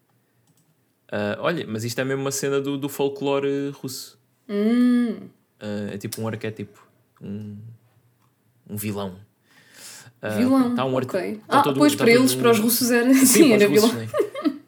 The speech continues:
Speaker 1: Há todo um artigo, um artigo na Wikipédia sobre Koschei. Portanto,
Speaker 2: Hum.
Speaker 1: há
Speaker 2: Ok.
Speaker 1: vários, vários contos da,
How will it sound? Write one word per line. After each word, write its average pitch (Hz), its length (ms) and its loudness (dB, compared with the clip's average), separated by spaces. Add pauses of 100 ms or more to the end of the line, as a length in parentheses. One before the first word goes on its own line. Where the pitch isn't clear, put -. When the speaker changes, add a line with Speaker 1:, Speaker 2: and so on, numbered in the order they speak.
Speaker 1:
Há 131 100 -2
todo 131 260 0
um 139 120 2
artigo, 135 420 0
um 123 680 0
artigo 120 280 -4
na 120 60 -2
Wikipédia 117 600 -4
sobre 110 560 -6
Koschei. - 400 -12 (320)
Portanto, - 460 -16
Speaker 2:
Hum. 190 280 -8 (760)
Speaker 1:
há 110 60 -8
Speaker 2:
Ok. 107 100 -8
Speaker 1:
vários, 104 600 -4 (680)
vários 123 440 -2
contos - 640 -6
da, 104 840 -2